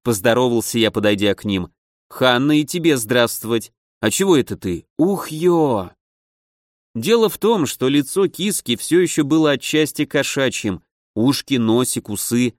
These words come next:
и, самое главное, глаза с вертикальными зрачками.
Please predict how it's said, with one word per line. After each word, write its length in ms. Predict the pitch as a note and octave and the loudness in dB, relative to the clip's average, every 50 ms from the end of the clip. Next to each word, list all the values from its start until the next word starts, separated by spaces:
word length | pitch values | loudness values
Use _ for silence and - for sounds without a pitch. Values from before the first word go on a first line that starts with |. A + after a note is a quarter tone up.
| _ _ _ _ _ | _ _ _ _ _
и, 100 | - F#2 | -6 -4
самое 420 | G2+ - B2+ B2 B2 B2+ B2 B2 A#2+ | -2 0 0 0 2 2 2 2 0
главное, 560 | G#2+ A2+ B2+ C3 C#3+ C3 C3+ C#3+ C#3 C3+ B2+ | 0 0 0 2 2 0 0 0 0 0 0
глаза 480 | A2+ A#2+ B2+ C3 C3 A#2+ D3 E3+ D#3 C3 | 0 0 0 0 0 0 0 0 0 0
с 100 | - - | -2 -4
вертикальными 680 | A2 F2+ - - G#2+ - - A2+ G#2+ G2+ G2+ G2 G2 | -6 -6 -4 -6 -6 -2 0 0 0 0 0 0 -2
зрачками. 800 | F#2+ F2 G2+ A2 A2 - - - - G#2 F#2+ F#2 F2+ F2+ E2+ - | -2 0 0 0 -2 -2 -4 -4 -2 -2 -2 0 -2 -4 -6 -8